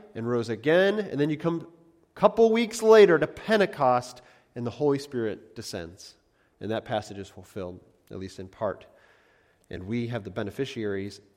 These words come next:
we are the beneficiaries of that today by having the Holy Spirit in our own hearts. Amen. So, what this is saying is, God's people ask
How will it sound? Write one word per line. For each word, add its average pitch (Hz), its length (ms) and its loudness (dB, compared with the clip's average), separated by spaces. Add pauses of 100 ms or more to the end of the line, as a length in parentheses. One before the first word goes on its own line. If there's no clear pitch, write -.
(120)
we 113 160 -4
are 135 160 6
the 123 60 2
beneficiaries 117 600 -4
of 110 100 -6
that 123 200 -4
today 143 280 -2
by 107 140 -10
having 131 220 -6
the 131 80 -6
Holy 139 220 -2
Spirit 165 480 -4 (280)
in 151 140 2
our 160 180 6
own 165 300 2
hearts. - 540 2 (640)
Amen. - 120 -20 (500)
So, 175 840 6 (1500)
what 156 140 0
this 160 180 -6
is 139 100 -4
saying 165 280 0
is, 123 240 -4 (1200)
God's 156 300 4
people 110 640 -6
ask 131 320 -2